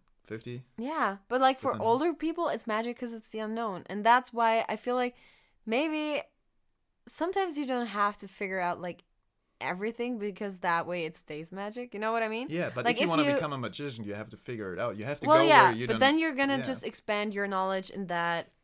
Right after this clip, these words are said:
Speaker 2: like,
Speaker 1: Area.
Speaker 2: topic. Yeah.
Speaker 1: Yeah.
Speaker 2: But if you, um,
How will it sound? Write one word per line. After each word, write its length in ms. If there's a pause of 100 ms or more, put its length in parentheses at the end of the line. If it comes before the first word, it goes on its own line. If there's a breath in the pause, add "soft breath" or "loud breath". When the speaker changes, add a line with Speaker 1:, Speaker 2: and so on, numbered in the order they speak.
Speaker 2:
like, 200
Speaker 1:
Area. 220
Speaker 2:
topic. 480
Yeah. 240
Speaker 1:
Yeah. 160 (340 loud breath)
Speaker 2:
But 420
if 260
you, 580 (100)
um, 560